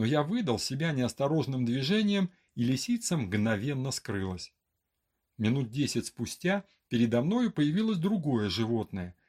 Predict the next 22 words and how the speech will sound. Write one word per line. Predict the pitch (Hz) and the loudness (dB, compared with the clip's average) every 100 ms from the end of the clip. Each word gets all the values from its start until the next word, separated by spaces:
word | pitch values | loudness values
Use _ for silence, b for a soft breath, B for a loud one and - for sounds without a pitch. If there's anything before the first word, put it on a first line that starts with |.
| _ - | _ -2
мерно | 123 147 110 113 | 2 2 2 2
лая | 120 123 110 | 4 2 2
через | - 113 113 | 0 -2 -2
каждые | - 123 95 110 | 0 0 0 0
несколько | 113 120 - 98 - 110 | 0 0 -2 -6 -4 -4
футов, | - 233 220 190 - _ _ | -2 -2 2 0 -2 _ _
продираясь | - 131 175 196 170 110 | 4 4 4 4 2 0
сквозь | - - 135 117 | -4 -2 -2 -2
кустарник, | - 117 - 226 208 208 196 | -4 -6 0 2 2 0 -2
ломая | 107 170 202 214 190 151 | 2 4 4 2 0 0
на | 135 | -2
пути | 151 139 165 | -4 -2 -4
все, | - - 226 190 | -4 -6 -2 -2
что | - 123 | 0 0
не | 131 147 | 0 2
гнулось, | 196 247 247 202 175 _ _ - | 2 4 4 2 -2 _ _ -4
неуклюжее, | 117 170 202 - 156 208 208 139 135 127 | 2 2 2 0 0 0 0 -2 -2 -2
тяжелое, | 107 - 190 147 214 208 185 147 127 b b | -4 -2 0 2 4 4 4 0 -4 b b
с | - | -2
налитыми | 151 196 185 160 156 147 | 2 4 4 0 -2 -4
кровью | - 170 196 151 127 | 0 4 4 2 0
глазами, | 123 143 151 208 196 175 | 0 0 2 2 2 0